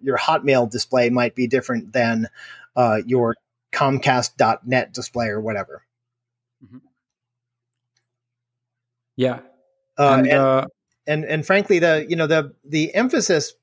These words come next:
Speaker 1: honestly was the same. Uh, you know, people spent much more time thinking about acquisition than they did retention. And I think part of that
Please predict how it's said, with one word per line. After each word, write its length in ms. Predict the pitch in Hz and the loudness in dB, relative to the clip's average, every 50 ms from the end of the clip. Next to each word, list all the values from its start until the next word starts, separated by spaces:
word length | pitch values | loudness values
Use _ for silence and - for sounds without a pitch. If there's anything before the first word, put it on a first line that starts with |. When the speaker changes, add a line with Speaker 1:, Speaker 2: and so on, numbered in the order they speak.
| _ _ _ _ _ _ - | _ _ _ _ _ _ 0
Speaker 1:
honestly 520 | 156 160 160 160 - 180 165 160 147 147 - _ _ _ 156 | 0 2 2 2 0 0 0 0 -2 -4 -10 _ _ _ -4
was 640 | 147 165 165 170 165 156 - - - - - - _ _ _ _ _ _ _ _ _ _ | 0 0 0 0 0 -4 -8 -12 -14 -16 -20 -20 _ _ _ _ _ _ _ _ _ _
the 160 | 143 139 156 143 | -6 -4 -4 -4
same. 640 | - - - - 208 262 294 165 120 113 113 - - | -4 -4 -2 0 0 2 2 0 0 -2 -4 -6 -8
Uh, 60 | 120 | -6
you 120 | 139 151 147 | -4 -2 -2
know, 180 | 143 127 117 - _ - - - - - _ | -2 -2 -4 -8 _ -20 -20 -20 -20 -20 _
people 320 | - 208 220 202 240 220 208 | 0 0 0 2 0 0 0
spent 840 | 208 - - - _ _ _ _ _ _ _ - 160 156 147 139 - _ | -2 -4 -8 -12 _ _ _ _ _ _ _ 0 0 0 -2 -4 -10 _
much 640 | 151 160 165 160 170 190 220 240 233 - - - - 220 - | -8 -6 -4 -2 0 0 0 -2 -2 -4 -8 -10 -14 -12 -6
more 340 | 160 151 151 147 147 147 | -4 -2 -2 -2 -2 -4
time 500 | 127 - - - 143 131 131 127 117 120 | -6 -8 -6 -2 -2 0 0 0 -2 -4
thinking 500 | 117 - - 151 135 127 - 139 131 131 | -6 -4 -2 -2 -2 -2 -2 -4 -4 -4
about 460 | - 120 120 117 117 113 110 107 107 - _ _ _ _ _ _ _ _ _ _ _ _ _ _ _ _ _ _ - | -6 -6 -4 -4 -2 -2 -2 -4 -6 -10 _ _ _ _ _ _ _ _ _ _ _ _ _ _ _ _ _ _ 0
acquisition 920 | 139 135 123 - - 147 127 98 143 147 135 - - 131 120 113 113 110 | 0 0 0 0 0 0 2 2 2 0 0 0 0 0 0 0 0 0
than 200 | 120 123 120 120 | -2 -2 0 0
they 140 | 123 120 117 | -2 -2 -2
did 260 | 104 123 117 107 - | -2 -2 -4 -4 -4
retention. 680 | 117 107 - - - 92 90 - - - - - - _ _ _ _ _ _ _ _ _ _ _ _ _ _ _ _ _ _ _ _ _ _ _ _ _ _ _ _ _ _ _ _ _ _ _ _ _ _ _ _ _ _ _ _ _ _ _ _ _ _ _ | -8 -10 -10 -10 -10 -10 -10 -12 -12 -14 -16 -20 -20 _ _ _ _ _ _ _ _ _ _ _ _ _ _ _ _ _ _ _ _ _ _ _ _ _ _ _ _ _ _ _ _ _ _ _ _ _ _ _ _ _ _ _ _ _ _ _ _ _ _ _
And 140 | - 156 156 | 0 2 4
I 80 | 160 156 | 4 4
think 320 | 156 - 202 185 - _ | 2 2 0 0 -2 _
part 200 | - 226 247 254 | -2 0 2 2
of 100 | 220 165 | 2 2
that 300 | 165 143 131 131 - _ | 2 0 0 -2 -6 _